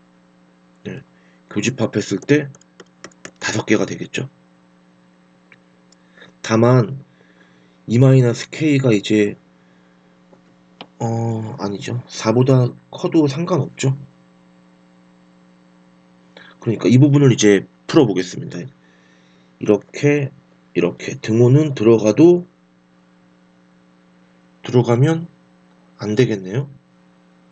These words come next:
네, 등호가 들어가면 이렇게 된다고 치면 이제 삼이 공통범위에 들어가 있지 않게 되죠. 따라서 등호 들어가면 안 되고 여기서도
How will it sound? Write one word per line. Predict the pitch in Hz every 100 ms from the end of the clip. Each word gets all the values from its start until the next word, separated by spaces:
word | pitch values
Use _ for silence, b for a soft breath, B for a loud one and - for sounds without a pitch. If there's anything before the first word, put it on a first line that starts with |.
| _ -
네, | 107 95
등호가 | 113 120 117
들어가면 | 113 107 110 110 131 120 - _ _ _ _ _ _ _ _ _ - b b b b b b b -
이렇게 | - 135 135 -
된다고 | 127 104 110 104 101
치면 | - 151 135 135 113 - B B B B B
이제 | - 101
삼이 | - 170 165 135
공통범위에 | - 117 135 139 127 123 110
들어가 | 104 101 104
있지 | 95 - 117
않게 | 87 - 104
되죠. | 87 110 123 - _ _ _ 92 -
따라서 | 113 123 123
등호 | - 107 107
들어가면 | 104 101 101
안 | 87
되고 | 90 87 156 - B B B B B B -
여기서도 | 120 135 120 120 170